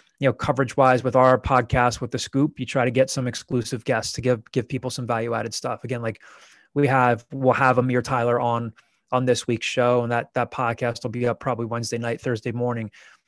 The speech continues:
You know, last week we had Alex Odom on, and, you know, what was it like to be a true freshman safety this year when, again, when guys were coming in and out of the lineup? You know, you, you, you try to just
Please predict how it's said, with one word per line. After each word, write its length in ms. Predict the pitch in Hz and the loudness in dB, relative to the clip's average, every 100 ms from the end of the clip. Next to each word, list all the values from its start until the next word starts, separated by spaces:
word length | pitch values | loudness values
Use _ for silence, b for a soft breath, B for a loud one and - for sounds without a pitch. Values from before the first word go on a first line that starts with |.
| _ - | _ -2
You 80 | |
know, 60 | 123 | 2
last 400 | 123 123 123 - | 4 4 2 -2
week 180 | 120 - | -4 0
we 80 | 127 | 0
had 120 | 120 | 2
Alex 300 | 120 113 - | 0 0 2
Odom 340 | 123 117 113 | 2 2 0
on, 280 | 113 110 113 | -2 -2 -4
and, 160 | 110 107 b b b b - | -6 -10 b b b b -8
you 120 | 120 | -6
know, 140 | 117 110 _ | -6 -8 _
what 260 | 196 113 123 | -12 -6 -4
was 120 | 117 | -4
it 60 | 120 | 0
like 180 | 127 127 | 0 0
to 60 | |
be 120 | 123 120 | -2 -2
a 20 | |
true 180 | - 120 | -2 0
freshman 680 | 135 120 - 123 120 113 - - - _ _ | 2 2 0 -4 -4 -6 -8 -16 -16 _ _
safety 400 | - 156 135 - | -2 0 2 0
this 240 | 117 117 - | -4 -4 -2
year 160 | 113 | -2
when, 140 | 110 117 | -2 -4
again, 220 | 113 113 | -4 -4
when 80 | 117 | -2
guys 220 | 123 120 | -2 -2
were 60 | - | -4
coming 240 | 127 120 | -6 -4
in 100 | 120 | -4
and 60 | 120 | -4
out 120 | 120 | -4
of 40 | |
the 60 | 117 | -4
lineup? 440 | 117 113 110 110 _ b b b - | -4 -6 -8 -10 _ b b b -8
You 100 | 131 | -4
know, 80 | |
you, 220 | 120 120 123 | -2 -2 -4
you, 140 | 135 135 | -2 -2
you 180 | 147 | -2
try 240 | 120 143 131 | -2 0 0
to 60 | |
just 320 | 123 135 151 | 0 -2 -2